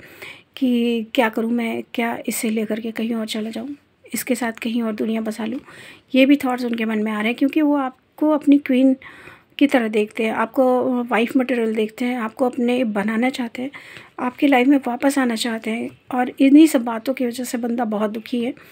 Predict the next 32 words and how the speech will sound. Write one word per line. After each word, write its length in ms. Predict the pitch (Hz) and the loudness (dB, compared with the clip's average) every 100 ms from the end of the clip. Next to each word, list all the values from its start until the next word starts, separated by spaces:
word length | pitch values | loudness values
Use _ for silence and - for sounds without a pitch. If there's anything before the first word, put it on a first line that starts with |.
| - - - _ _ _ _ _ - | -20 -20 -20 _ _ _ _ _ -2
क्योंकि 320 | - 277 311 | 0 4 4
उसने 340 | 285 - 277 254 | 4 6 6 6
दूसरों 340 | 240 226 269 | 2 0 2
की 120 | 269 | 2
बातें 280 | 240 220 240 | 2 0 0
मानकर 380 | 240 214 226 247 | 0 0 0 0
आपको 360 | 233 202 - 226 | 0 -2 -2 -4
दुख 200 | 214 202 | -4 -4
दिया 200 | 226 226 | -4 -4
है 180 | 214 330 - - - - - | -4 -8 -12 -20 -20 -12 -4
और 220 | 247 277 | -2 0
इस 220 | 277 - | 0 2
बात 180 | 254 262 | 2 2
का 100 | 277 | 2
रिग्रेट 440 | 247 220 240 277 285 | 2 2 4 4 4
तो 100 | 269 | 0
उसे 180 | 247 | 2
है, 220 | 247 254 311 - - - - | -2 -2 -6 -14 -20 -20 -6
क्योंकि 280 | 240 220 311 | -2 4 6
वो 140 | 302 | 6
पास्ट 320 | 302 247 247 285 | 6 4 2 4
लाइफ 160 | 285 | 2
कनेक्शन 420 | 285 233 240 - | 2 0 2 2
फील 220 | 277 262 233 | 2 0 -4
कर 160 | 233 | -4
रहा 80 | 254 | -6
है 60 | 254 | -10
आपके 220 | 254 254 | -8 -8
साथ। 600 | 247 262 285 _ _ - | -6 -8 -12 _ _ -6
आपके 220 | 254 277 | -2 0
साथ 140 | 269 269 - | 2 0 2
तो 260 | 269 269 | 2 2